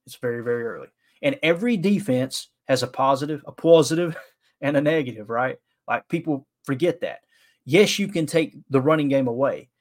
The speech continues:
but it's gonna make you very vulnerable in the passing game. Yes, you can take the passing game away, i e shell coverage,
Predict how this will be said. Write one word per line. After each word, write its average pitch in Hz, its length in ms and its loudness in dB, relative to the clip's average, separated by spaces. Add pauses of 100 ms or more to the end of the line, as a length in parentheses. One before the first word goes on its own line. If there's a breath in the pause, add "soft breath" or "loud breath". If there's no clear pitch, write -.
(300)
but 135 260 2
it's 135 160 -2
gonna 139 220 0
make 135 240 0
you 131 120 -2
very 139 240 0
vulnerable 143 380 0
in 147 60 -2
the 139 60 -6
passing 147 340 -2
game. 104 180 -12
Yes, 131 240 -2
you 147 80 -4
can 139 120 -6
take 147 160 -2
the 151 60 -6
passing 165 380 2
game 120 160 -4
away, 110 220 -6
i 123 240 0
e 135 340 -4 (240)
shell 127 300 4
coverage, 135 600 0